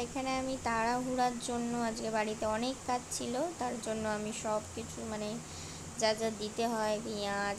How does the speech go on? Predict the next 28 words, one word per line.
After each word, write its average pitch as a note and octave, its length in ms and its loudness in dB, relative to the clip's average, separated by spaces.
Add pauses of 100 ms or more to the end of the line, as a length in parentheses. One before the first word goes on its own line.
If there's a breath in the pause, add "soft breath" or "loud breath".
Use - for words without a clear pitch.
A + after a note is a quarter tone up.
(140)
আদা, G3 240 2
রসুন, G3 560 -2 (440)
আর F#3 180 -2 (680)
মানে G3+ 220 -4 (280)
লেবু G#3 300 -4 (200)
একটু - 240 -12 (200)
এক G3 60 -6 (100)
কুচো G#3+ 240 0 (100)
মতো, G#3 220 -4 (680 loud breath)
ওটার G3 280 0
রসটা G3 360 0
দিলে G3+ 240 0
আরও F#3+ 200 0
সুন্দর G#3 240 -4 (100)
খেতে G#3+ 320 -2
লাগে। G3+ 240 0 (920 loud breath)
আর F3+ 220 -2 (140)
আদা G3 160 0
রসুনের G#3+ 500 -2
পেস্ট, A3 380 0 (460)
হলুদ, A3 360 0 (140)
লঙ্কা F#3+ 300 -2 (100)
গুঁড়ো, G#3 220 -2 (720 loud breath)
আর G3+ 160 4 (100)
সর্ষের A#3 380 -2 (140)
তেল, D4+ 180 2 (140)
তেজপাতা A#3+ 640 -2 (280)
আর G3+ 180 2